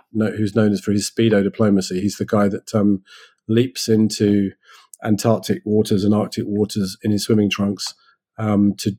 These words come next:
do, um, basically, you know, frozen swimming, um, because, um,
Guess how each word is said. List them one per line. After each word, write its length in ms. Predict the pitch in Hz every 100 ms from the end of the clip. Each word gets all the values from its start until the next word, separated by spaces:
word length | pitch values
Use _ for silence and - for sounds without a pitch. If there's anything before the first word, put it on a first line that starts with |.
| -
do, 420 | 110 107 101 104 -
um, 480 | 98 95 98 95 - _ _ -
basically, 640 | 113 101 107 - 101 98 101
you 80 | 95
know, 60 |
frozen 500 | 92 - 113 104 98
swimming, 500 | 92 120 104 95 101 - _ _ _ _
um, 280 | 113 107 101
because, 680 | 95 110 - 113 101 - - _ -
um, 500 | 107 104 101 101 120